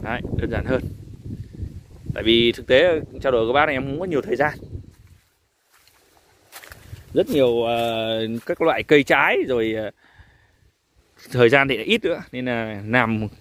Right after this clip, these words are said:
cái gì càng đơn giản càng ngắn gọn càng tốt. Nhưng ra hết các bác này, đây, ra hết đây. Đấy. Cây bưởi của em này các bác nhìn đây,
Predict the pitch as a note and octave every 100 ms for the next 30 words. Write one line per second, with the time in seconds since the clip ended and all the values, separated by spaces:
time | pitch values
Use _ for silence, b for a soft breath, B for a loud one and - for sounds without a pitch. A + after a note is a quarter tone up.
0 | - D3 B2 - B2 C#3+ B2 G2 - A2+
1 | C3 D3+ - A#2 F3+ - _ _ _ _
2 | _ - _ - A2+ A2+ A#2 D3+ C3+ B2+
3 | A#2 - - - F#2 G2+ G#2+ B2+ - _
4 | - - _ - - _ _ _ _ _
5 | b b b b b b _ - - -
6 | - C3+ A#2+ A#2+ C3+ C3 A#2+ D3 E3 C#3
7 | B2 B2 B2 A#2+